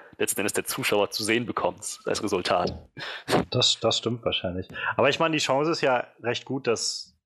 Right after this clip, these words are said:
Speaker 2: ähm, also für jemanden, sag ich mal, der jetzt vielleicht mit der Art und Weise, wie M-C-U-Filme gemacht werden, nicht so viel anfangen kann, ist die Chance ja vielleicht ganz gut, dass sie bei D C vielleicht den Filmemachern, die dann von da rüberkommen, irgendwie andere Möglichkeiten bieten, andere,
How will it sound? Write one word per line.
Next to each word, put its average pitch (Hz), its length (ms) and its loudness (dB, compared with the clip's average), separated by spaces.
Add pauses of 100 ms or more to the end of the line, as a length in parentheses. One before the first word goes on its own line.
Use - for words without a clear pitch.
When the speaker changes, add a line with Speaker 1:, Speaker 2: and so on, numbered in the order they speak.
(180)
Speaker 2:
ähm, 95 680 -2
also 101 240 -2 (680)
für 92 80 -10
jemanden, 90 300 -4
sag 95 120 -2
ich - 60 -10
mal, 92 100 -4
der 92 80 2
jetzt - 260 -2 (320)
vielleicht - 300 -2
mit 107 100 -2
der 104 120 2
Art 104 120 2
und 92 140 -4
Weise, 98 320 0
wie 98 180 0
M-C-U-Filme 101 640 -2
gemacht 90 320 -4
werden, 92 220 -4
nicht 92 100 -8
so - 80 -20
viel 101 120 -2
anfangen 92 260 -6
kann, 95 240 -4 (240)
ist - 100 -4
die 104 60 2
Chance 120 320 2
ja - 20 2
vielleicht 110 240 0
ganz 104 180 -2
gut, 107 160 -4
dass 98 140 0
sie 95 260 -2 (260)
bei 98 200 0
D 95 120 -4
C 107 420 -2 (720)
vielleicht 104 420 2 (340)
den 101 480 -2 (440)
Filmemachern, 123 640 0
die 110 80 0
dann 101 320 -4
von 101 220 -4
da 98 180 2
rüberkommen, 107 480 -2
irgendwie 101 400 -4
andere 104 960 0
Möglichkeiten 98 680 -2
bieten, 90 420 -10
andere, 92 760 -4